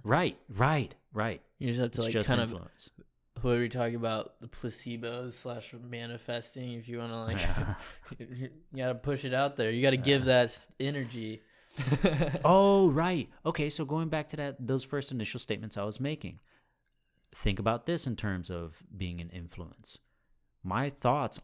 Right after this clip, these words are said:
Speaker 1: on, on immigrants cutting labor prices are not as straightforward as I thought they used to be.
Speaker 2: Mm-hmm.
Speaker 1: Like, I don't think it's necessarily a bad thing. I think there's a wrong way to do it.
Speaker 2: Definitely that.
Speaker 1: I think there's a wrong way to do it,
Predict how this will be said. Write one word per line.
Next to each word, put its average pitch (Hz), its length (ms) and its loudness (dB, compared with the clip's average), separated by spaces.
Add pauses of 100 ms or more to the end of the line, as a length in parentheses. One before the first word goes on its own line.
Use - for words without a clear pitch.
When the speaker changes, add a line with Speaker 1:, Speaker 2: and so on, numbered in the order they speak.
Speaker 1:
on, 95 440 -6 (140)
on 92 340 -6 (100)
immigrants 101 720 -6 (180)
cutting 107 340 -4
labor 104 360 -6
prices 85 720 -10 (120)
are 90 140 -8
not 87 280 -6
as 107 80 -6
straightforward 92 640 -8
as 90 120 -8
I 85 100 -6
thought 82 260 -8
they 90 80 -10
used 82 220 -10
to 107 80 -6
be. 170 300 -8 (180)
Speaker 2:
Mm-hmm. 113 360 -16 (160)
Speaker 1:
Like, 101 140 -4
I 101 40 2
don't 110 420 0
think 107 220 -4
it's - 160 -6
necessarily 87 640 -6
a 87 60 -6
bad 82 380 -8
thing. 110 300 -2
I 90 100 -6
think - 360 -6 (340)
there's 92 320 -6
a 85 80 -6
wrong 87 340 -4
way 87 160 -6
to 73 80 -10
do 90 300 -2
it. - 200 -10 (220)
Speaker 2:
Definitely 98 640 -6
that. 53 320 -12 (640)
Speaker 1:
I 87 100 -4
think 101 280 -2
there's 92 180 -4
a 82 40 -6
wrong 92 340 -2
way 90 180 -4
to 78 80 -8
do 95 280 4
it, 127 220 2